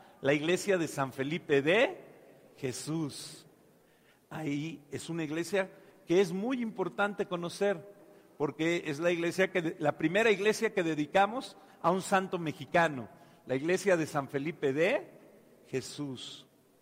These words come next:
Entonces, los invito a que vayan. Y si un día van a Cuernavaca, ¿quién conoce Cuernavaca? Levante la mano. La catedral, que es muy hermosa,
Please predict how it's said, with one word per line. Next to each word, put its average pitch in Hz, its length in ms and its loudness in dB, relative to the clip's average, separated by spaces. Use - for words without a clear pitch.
Entonces, 185 680 -4
los 143 240 -6
invito 175 420 -2
a 165 80 2
que 160 80 -6
vayan. 143 500 -2
Y 214 80 -6
si 202 160 -2
un 254 100 -2
día 214 440 4
van 175 240 4
a 202 140 0
Cuernavaca, 156 1040 2
¿quién 311 200 2
conoce 247 400 2
Cuernavaca? 190 500 2
Levante 180 380 2
la 170 80 0
mano. 131 260 -2
La 156 260 2
catedral, 196 880 2
que 151 140 -2
es 151 100 -4
muy 175 280 -4
hermosa, 170 640 -4